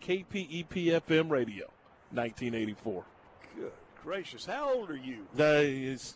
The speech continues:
Speaker 2: Hold the phone here. How old are you? I asked
Speaker 1: Sixteen.
Speaker 2: that question. No, yeah, right.
Speaker 1: Sixteen. They
Speaker 2: Nineteen eighty-four. Garrett, Garrett, Garrett wasn't even a twinkle in his mother's eye in nineteen eighty-four.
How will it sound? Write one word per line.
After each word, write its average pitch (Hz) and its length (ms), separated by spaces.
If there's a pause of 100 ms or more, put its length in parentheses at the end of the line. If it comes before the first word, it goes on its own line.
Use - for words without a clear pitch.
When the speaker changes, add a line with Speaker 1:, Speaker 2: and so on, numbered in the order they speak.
(120)
Speaker 2:
Hold 349 280
the 190 80
phone 220 320
here. 160 300
How - 340
old 453 140
are 208 180
you? 147 140
I 240 200
asked 226 260
Speaker 1:
Sixteen. 202 640
Speaker 2:
that 214 40
question. 185 200
No, 151 200
yeah, 160 220
right. 139 260
Speaker 1:
Sixteen. 170 460 (140)
They 165 100
Speaker 2:
Nineteen 220 420
eighty-four. 233 720
Garrett, 226 400 (160)
Garrett, 277 320 (220)
Garrett 269 260
wasn't 220 240
even 226 200
a 180 80
twinkle 240 560
in 208 60
his 175 240
mother's 262 380 (100)
eye 220 360
in 147 40
nineteen 151 460
eighty-four. 135 640